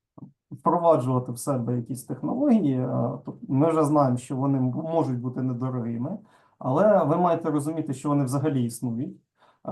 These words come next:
ви маєте розуміти, що на ринку є хтось, хто вам може допомогти, що ви не маєте йти самі, да, через це болото, що все-таки хтось може вас провести,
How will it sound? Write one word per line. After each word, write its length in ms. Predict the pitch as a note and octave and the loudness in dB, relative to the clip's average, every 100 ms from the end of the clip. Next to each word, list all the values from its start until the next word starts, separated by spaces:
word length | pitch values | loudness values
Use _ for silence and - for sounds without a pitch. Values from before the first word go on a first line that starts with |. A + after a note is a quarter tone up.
| C3 B2+ A#2+ A#2+ | 0 2 0 -2
ви 140 | B2 | -2
маєте 340 | F3 F#3 - D#3 | -2 -2 -4 -4
розуміти, 560 | C#3 C#3 D#3 D#3+ C#3 | -4 -2 -4 -4 -8
що 840 | B2 - - D3 C#3+ C3+ C#3 C3+ C3+ | -8 -10 -2 0 2 2 0 0 2
на 140 | C3 | 2
ринку 340 | C#3+ D#3 C#3+ C#3 | 4 4 2 2
є 180 | C#3 C#3 | 2 0
хтось, 280 | - D3+ | -2 -4
хто 220 | C#3+ - C#3+ | -2 -2 2
вам 160 | C3+ | 2
може 220 | C3+ B2+ | 2 0
допомогти, 600 | B2 B2 B2+ C3 B2+ - | -2 -4 -2 -2 -2 -6
що 180 | C3 D#3 | -4 -2
ви 80 | D3+ | 2
не 120 | D#3 | 4
маєте 360 | D3+ C#3+ B2+ B2+ | 4 2 0 -2
йти 220 | B2 C3+ | -2 -4
самі, 440 | B2+ D3+ C#3 B2+ | -2 0 2 2
да, 240 | A#2 - G2 | 0 -4 -6
через 280 | C#3+ C3+ - | -4 -6 -4
це 80 | |
болото, 640 | B2+ B2 C3 C3+ C#3+ C4+ - _ _ | -2 0 2 0 -2 -4 -6 _ _
що 80 | C3+ | -8
все-таки 460 | A#2+ D3 C3+ B2+ | -6 -6 -6 -8
хтось 320 | B2+ - C3+ C#3 | -6 -2 0 0
може 240 | B2+ B2+ | 2 2
вас 160 | B2 B2 | 0 -2
провести, 560 | A#2 A#2 A#2+ B2+ - | -4 -4 -4 -6 -6